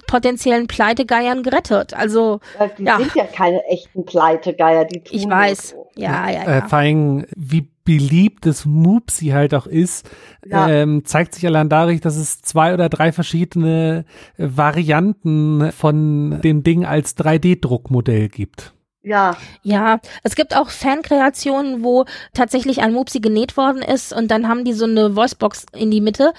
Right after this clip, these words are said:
Speaker 2: Ja,
Speaker 1: und dann kann man das so
Speaker 2: genau.
Speaker 1: aktivieren und dann sagt er, „Mupsi!“ Aber ja, das ist halt natürlich eine etwas teurere Angelegenheit, vor allen Dingen auch, wenn es aus U S A zugeschickt wird mit Zoll und so.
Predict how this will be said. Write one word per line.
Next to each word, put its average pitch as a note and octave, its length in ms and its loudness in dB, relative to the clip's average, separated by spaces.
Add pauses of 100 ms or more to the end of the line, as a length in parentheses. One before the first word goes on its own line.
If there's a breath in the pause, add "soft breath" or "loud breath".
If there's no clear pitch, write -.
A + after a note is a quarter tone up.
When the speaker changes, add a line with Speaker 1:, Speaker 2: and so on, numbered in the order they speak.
Speaker 2:
Ja, F#3+ 200 2
Speaker 1:
und A#3 120 -2
dann A3+ 100 0
kann A3+ 160 2
man A#3 140 2
das F#3+ 80 4
so F3 80 4
Speaker 2:
genau. F3 100 4
Speaker 1:
aktivieren A3+ 460 -2
und B3 60 0
dann A3 120 2
sagt A3+ 220 0
er, C4 100 4
„Mupsi!“ A4+ 640 2 (380 loud breath)
Aber A#3 420 2
ja, G#3 260 2
das G#3 140 -4
ist - 140 -8
halt A3+ 160 0
natürlich A3 480 0 (240 loud breath)
eine G#3+ 180 0
etwas A3 400 -2
teurere A#3 440 0
Angelegenheit, A3 640 0
vor - 120 -6
allen G#3 160 -2
Dingen G#3+ 140 -2
auch, G3 120 -2
wenn G#3 140 0
es G#3+ 100 0
aus G3 140 -4
U G#3+ 80 2
S G3+ 160 -2
A A3 100 -2
zugeschickt G3+ 460 -8
wird G#3 80 -4
mit G3 160 -6
Zoll G#3+ 180 2
und G3+ 160 -2
so. G3+ 140 -4